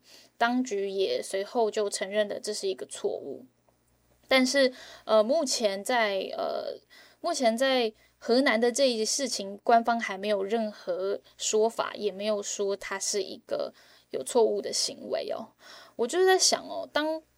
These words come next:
我们的科技带来更多方便，让政府可以去更仔细的去防范疫情的扩散，但是如果疫情结束之后，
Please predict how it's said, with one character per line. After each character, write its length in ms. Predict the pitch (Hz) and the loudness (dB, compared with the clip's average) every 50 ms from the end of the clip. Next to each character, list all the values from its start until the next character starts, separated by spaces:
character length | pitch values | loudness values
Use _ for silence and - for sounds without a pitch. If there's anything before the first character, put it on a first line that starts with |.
| _ | _
我 140 | - 214 208 | -2 -2 0
们 120 | 202 202 202 | 0 -2 -2
的 80 | 208 | -4
科 220 | 214 - - 277 269 | -6 2 2 4 4
技 160 | 254 262 254 | 4 2 2
带 140 | 269 247 214 | 4 4 4
来 100 | 208 196 | 4 4
更 200 | - 226 208 202 | 2 0 -2 0
多 160 | 202 202 202 | -2 -2 -2
方 260 | 202 - 196 180 190 | -2 -4 -8 -10 -8
便， 220 | 196 - 208 - - | -4 -4 -2 -2 0
让 180 | 254 269 254 | 0 0 2
政 160 | 254 294 269 226 | 4 4 2 2
府 180 | - 208 196 | 0 -4 -6
可 200 | 202 - 226 226 | -4 -4 -2 0
以 80 | 214 202 | 0 0
去 260 | - - - 226 214 | -2 -4 -6 -6 0
更 220 | - 285 277 247 | 2 2 2 2
仔 180 | 226 - - - | 0 -4 -8 -6
细 240 | - - - 294 254 | -6 -4 -2 0 2
的 140 | 220 208 208 | 2 0 0
去 100 | - 233 | -2 -6
防 300 | - - 180 175 196 208 | -8 -8 -10 -10 -12 -10
范 260 | - - 240 214 - | -4 -2 -2 -2 -2
疫 120 | 247 226 196 | -4 -8 -8
情 200 | - - 214 220 | -8 -10 -10 -12
的 80 | 226 | -12
扩 240 | - - - - - - | -14 -6 -6 -6 -4 -4
散， 320 | - - - - - 254 - - - - - - _ | -4 -4 -4 -4 -4 -8 -16 -18 -20 -20 -20 -2 _
但 120 | - 359 | 2 2
是 100 | 349 349 | 2 2
如 140 | 311 294 320 | -2 -2 0
果 140 | 302 262 220 | 2 0 0
疫 220 | - 330 339 269 | 0 -2 -4 -4
情 260 | - - 202 196 202 | -4 -4 -4 -6 -6
结 180 | - - 196 202 | -4 -2 -2 -2
束 240 | 196 - 269 233 196 | -2 -2 -4 -6 -6
之 240 | - - 190 185 | -6 -6 -4 -4
后， 320 | 190 - - - 95 - | -2 2 2 2 2 0